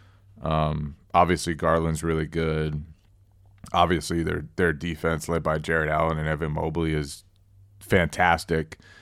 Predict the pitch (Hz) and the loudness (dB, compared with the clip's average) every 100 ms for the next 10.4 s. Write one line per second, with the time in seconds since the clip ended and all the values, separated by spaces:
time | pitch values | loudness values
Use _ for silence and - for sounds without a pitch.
0 | - - 104 101 101 98 - 95 92 - | -20 0 4 6 6 4 2 4 4 0
1 | - _ - - - 104 90 87 87 80 | -8 _ -6 -2 4 6 6 6 6 6
2 | 80 87 85 80 78 73 - - - - | 6 4 4 2 0 -2 -10 -14 -20 -20
3 | - - _ _ _ - - 92 - 101 | -20 -20 _ _ _ -2 4 6 6 6
4 | 98 95 82 82 82 78 76 73 - - | 8 6 4 4 6 6 4 2 -4 -8
5 | - _ _ _ 98 92 - 92 80 82 | -10 _ _ _ 2 4 4 2 4 4
6 | 85 82 82 82 78 _ _ _ _ - | 6 6 4 0 -2 _ _ _ _ -2
7 | 101 87 85 78 - - 82 64 - 87 | 4 6 6 4 0 4 4 2 -2 0
8 | 80 78 73 76 71 - _ - _ _ | 2 2 0 -2 -4 -12 _ -20 _ _
9 | - _ _ - - 95 76 - 90 78 | -20 _ _ -2 4 4 4 0 2 2
10 | 73 - - | 0 -6 -12